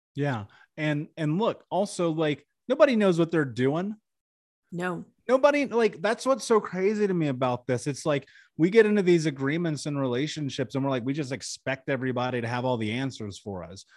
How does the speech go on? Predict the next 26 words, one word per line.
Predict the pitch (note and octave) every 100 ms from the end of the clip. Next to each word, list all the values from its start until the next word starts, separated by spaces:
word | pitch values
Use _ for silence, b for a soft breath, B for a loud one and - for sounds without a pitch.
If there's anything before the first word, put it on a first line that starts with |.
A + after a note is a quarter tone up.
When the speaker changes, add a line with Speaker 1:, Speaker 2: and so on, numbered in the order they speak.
| b
Speaker 1:
but | C3+
it | E3
doesn't | G#3 G#3 C3
work | A#2+ F3 -
that | D3+ A2+ F#2
way. | A2 G#2+
And | C3
look, | F3 D#3
I've, | A2+ E3+ C#3 -
I've | A#2+ F3+ D#3 A#2
been | C3 A#2+ G#2+ b b _ _ -
in | D3 C3 A#2
relationships | C3 A#2 A#2 - A#2+ C#3+ A#2
like | C#3 C3+ -
that | D#3+ -
too. | - A3+ C#3+
And | B2+
I've | F3 F#3+
made | E3 C3
huge | C#3 C3+ A#2+
mistakes | A2+ - A2+ -
and | B2+
I've | D3 F3
looked | E3+ D#3+ D#3
at | C#3
it | C3+ C3